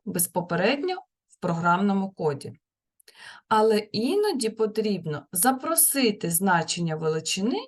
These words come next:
для того, щоб її користувач ввів безпосередньо з клавіатури. Для цього використовується програ-, команда input.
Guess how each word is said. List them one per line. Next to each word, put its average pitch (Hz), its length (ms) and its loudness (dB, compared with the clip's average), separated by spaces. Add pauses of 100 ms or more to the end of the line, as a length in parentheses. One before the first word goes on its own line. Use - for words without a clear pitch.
(140)
для 190 220 -4
того, 381 380 4
щоб - 300 -2 (220)
її 208 540 4 (160)
користувач 240 1160 2 (140)
ввів 175 500 -2
безпосередньо 190 840 -2
з 254 80 -2
клавіатури. 220 720 -2 (680)
Для 202 200 4
цього 349 420 6
використовується 262 1160 2 (160)
програ-, 180 520 0 (100)
команда 220 640 4 (260)
input. 277 640 -4